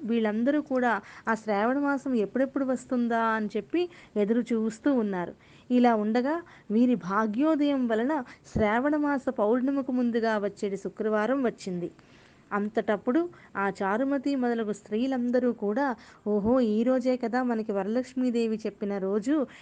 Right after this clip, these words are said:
ఈ రోజునే కదా మనం వరలక్ష్మి వ్రతం చేసుకోవాలి" అని చెప్పి వాళ్ళందరూ ఉదయాన్నే వేల్-, మేల్కొని స్నానములన్నీ చేసి, మంచి చిత్రవస్త్రములు, మడిబట్టలు కట్టుకుని,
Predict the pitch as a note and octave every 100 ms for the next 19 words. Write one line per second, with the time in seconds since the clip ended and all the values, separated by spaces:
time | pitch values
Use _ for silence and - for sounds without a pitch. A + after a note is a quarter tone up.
0 | A#3+ G#3+ A#3+ B3 B3 B3+ A#3+ A3+ A3+ A3
1 | G#3 F#3 G3 A3 - A#3 A3 G#3 F#3 F3+
2 | F#3 - G#3+ A3 G#3+ G#3+ G#3 G3+ A3 -
3 | D4 A#3 - - A3+ A3+ G#3 G#3+ A#3+ C4+
4 | G#3+ F#3 A3+ B3 A#3+ A#3 F3 F3+ G3+ G3+
5 | F#3+ G3+ A3 C4+ D#4 B3 - - - -
6 | G#3+ A3+ B3+ B3+ A#3+ A3+ A3 G#3 F#3 G3+
7 | D4 C4+ - - - G#3+ B3 C4 B3 G#3
8 | - B3+ B3+ B3+ A#3+ A3+ A3 G3 G#3 A#3+
9 | A#3 A3+ G3+ F3+ A#3 A#3 C#4 C4